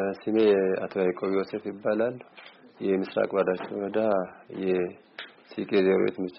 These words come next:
ክልል ጽህፈት፣ ጽህፈት ቤት አስተባባሪ ነኝ። በአስራ ስድስት ላይ በተደረገው ምርጫ ላይ ህዝቡ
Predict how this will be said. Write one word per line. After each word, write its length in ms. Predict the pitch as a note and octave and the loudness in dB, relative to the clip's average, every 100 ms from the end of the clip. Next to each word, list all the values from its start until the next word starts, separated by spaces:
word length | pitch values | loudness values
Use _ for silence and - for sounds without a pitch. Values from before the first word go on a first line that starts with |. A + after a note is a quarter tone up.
| A2 | -6
ክልል 300 | - G2+ B2 B2 | -4 -4 -4 -6
ጽህፈት፣ 320 | C3 G2 G2 G2 G2 | -12 -10 -8 -6 -6
ጽህፈት 260 | F#2+ F#2+ F#2+ | -6 -8 -6
ቤት 160 | A#2+ G#2 | -4 -4
አስተባባሪ 520 | - G2+ F#2 F#2 F#2 G2+ | -4 -2 0 2 2 0
ነኝ። 160 | C3 D#3 - - - | -4 -6 -14 -20 -16
በአስራ 320 | G2 F2 - F#2+ | -8 -8 -6 -10
ስድስት 360 | F#2 G#2 - G2 | -10 -10 -6 0
ላይ 160 | F#2 F#2 | 2 2
በተደረገው 580 | F#2 F2+ F2+ F#2 F#2+ F#2 | 0 -2 -4 -4 -4 -4
ምርጫ 220 | F2 - - | -4 -4 -4
ላይ 140 | A#2+ D#3+ - - - - _ _ | -4 -8 -14 -20 -20 -20 _ _
ህዝቡ 280 | - F2+ F#2+ | -10 -8 -2